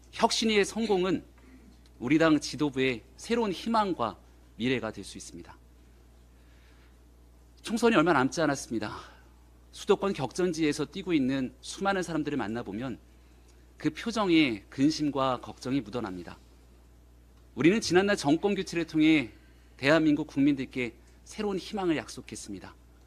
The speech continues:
내년 총선에서 과반의석을 확보하지 못하게 된다면 우리는 국민들께 약속드렸던 그 무거운 책임감을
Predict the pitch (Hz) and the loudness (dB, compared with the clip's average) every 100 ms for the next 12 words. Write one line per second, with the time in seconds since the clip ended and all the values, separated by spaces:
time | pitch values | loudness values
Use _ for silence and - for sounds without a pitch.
0 | - - - - - - - 135 180 - | -20 -20 -20 -20 -20 -16 2 6 6 4
1 | 220 214 185 - - 131 190 190 170 156 | -4 -4 -4 -4 -2 0 0 -2 -4 -6
2 | - 139 123 104 101 107 101 101 110 90 | -4 -4 -4 -10 -10 -8 -6 -8 -10 -12
3 | 78 - - - - - - - - - | -14 -18 -20 -20 -20 -20 -20 -20 -20 -20
4 | - - - - 117 139 143 101 - - | -20 -20 -20 -10 0 2 2 -2 -8 -20
5 | _ - - - - 143 175 156 160 131 | _ -20 -20 -12 2 4 4 2 0 -2
6 | - 147 - 120 - 131 104 - - - | -2 -10 -8 -8 -6 -4 -4 -6 -18 -20
7 | - - _ _ - - 175 180 110 139 | -20 -20 _ _ -20 -8 -4 -4 -4 -2
8 | 185 123 - - 220 165 110 120 | 0 0 -4 -10 -8 -6 -6 -6